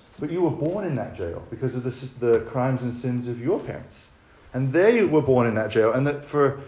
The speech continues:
generations upon generations, all you've known about your family tree is jail and the miseries and discomforts of jail. And then imagine one day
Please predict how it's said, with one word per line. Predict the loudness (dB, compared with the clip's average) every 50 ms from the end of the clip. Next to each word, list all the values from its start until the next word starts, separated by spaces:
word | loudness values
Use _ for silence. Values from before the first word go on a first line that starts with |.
| -20 -16 _
generations | -10 -8 -4 -2 2 4 6 6 6 4 2 -2 -2
upon | 0 0 0 2
generations, | 2 2 2 2 2 2 0 -2 0 2
all | 6 6 8 8
you've | 6 4 2 2
known | 2 2 4 2
about | 4 4 4 4 4
your | 4 0
family | 0 0 -2 -2 -2 -4 -4 -4
tree | -2 0 0 2 2
is | 0 -2 -4 -8
jail | -8 -6 -6 -6 -8 -10 -14 -20 -20 _ _ _ -20 -20 _ _ _ _ _ _ _ _ _ _ _ _ _ _ _ _
and | -4 -2 0
the | 2
miseries | 2 2 2 2 2 0 0 -2 -4
and | -6 -4
discomforts | -2 -2 -4 -4 -4 -4 -4 -4 0 0 0 0 -2 -6 -12 -14 -10 -10
of | -10 -8
jail. | -6 -6 -6 -6 -8 -10 -14 -20 _ _ _ _ _ _ _ _ _ _ _ _ _ _ -20 -20 -20 -20 -20 -12 -8
And | -2 0
then | 0 2
imagine | 2 2 2 2 2 0 0 0 2
one | 4 6 6 6 6
day | 4 2 0 0 -2 -4 -4